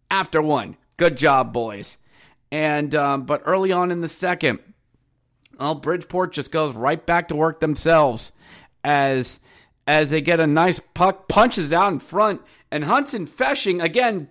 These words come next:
jabs and spears the puck, and it's in. It's, it's, what? It's in? I can't see down that far because they're at the other end of the ice.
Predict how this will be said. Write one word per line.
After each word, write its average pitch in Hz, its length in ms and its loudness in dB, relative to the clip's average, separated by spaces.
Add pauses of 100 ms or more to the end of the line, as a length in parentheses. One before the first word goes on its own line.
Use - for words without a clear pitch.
jabs - 460 0
and 185 160 -6
spears 427 480 0
the 247 100 0
puck, - 380 0
and 226 180 0
it's 220 140 0
in. 269 380 4 (200)
It's, 233 300 0
it's, 175 240 -6
what? 123 500 0 (400)
It's 165 160 -2
in? 403 420 0 (540)
I 156 60 -12
can't 233 240 0
see 226 100 -6
down 214 240 0
that 160 160 2
far 160 180 2
because 147 300 -2
they're 165 120 2
at 160 80 -2
the 165 100 0
other 160 160 0
end 165 160 0
of 160 40 -4
the 170 120 0
ice. 170 420 0